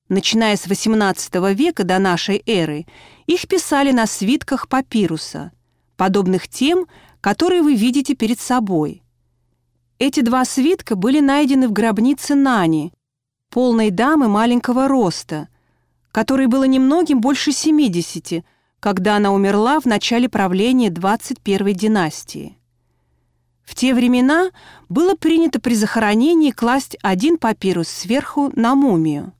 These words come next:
В данном случае самый короткий папирус находится внизу.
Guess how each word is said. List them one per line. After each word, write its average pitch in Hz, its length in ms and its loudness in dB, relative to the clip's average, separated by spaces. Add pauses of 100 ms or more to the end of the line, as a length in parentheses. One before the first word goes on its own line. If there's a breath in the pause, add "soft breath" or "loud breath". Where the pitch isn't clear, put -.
(840)
В 175 120 -4
данном 214 320 2
случае 214 680 -2 (420)
самый 226 340 0
короткий 240 500 0
папирус 190 560 -4
находится 247 540 -2
внизу. 233 640 0